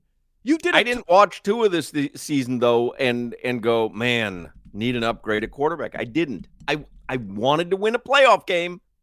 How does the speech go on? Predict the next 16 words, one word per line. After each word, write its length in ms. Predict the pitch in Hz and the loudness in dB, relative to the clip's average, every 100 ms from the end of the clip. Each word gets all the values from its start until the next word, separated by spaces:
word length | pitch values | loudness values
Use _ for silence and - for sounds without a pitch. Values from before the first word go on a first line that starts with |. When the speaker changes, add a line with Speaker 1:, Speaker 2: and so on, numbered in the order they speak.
| - | -4
Speaker 2:
I 120 | 135 | -4
wanted 400 | 120 143 156 160 | 0 2 2 0
to 60 | 175 | 2
win 180 | 196 202 | 0 0
the 60 | |
game 280 | 196 214 214 | 0 0 0
against 320 | 214 226 185 | -2 -2 0
Buffalo. 680 | 233 247 240 208 185 190 180 _ _ - | 2 2 2 2 2 2 -2 _ _ -8
I 40 | |
wanted 360 | 127 143 185 196 | -2 2 2 0
to 60 | |
win 180 | 208 220 | -2 -2
the 60 | 220 | -2
game 260 | 208 226 226 | -2 -2 0
against 240 | 226 196 | -4 -2
Baltimore. 720 | 226 247 240 220 202 190 185 | -2 0 0 -4 -4 -2 -2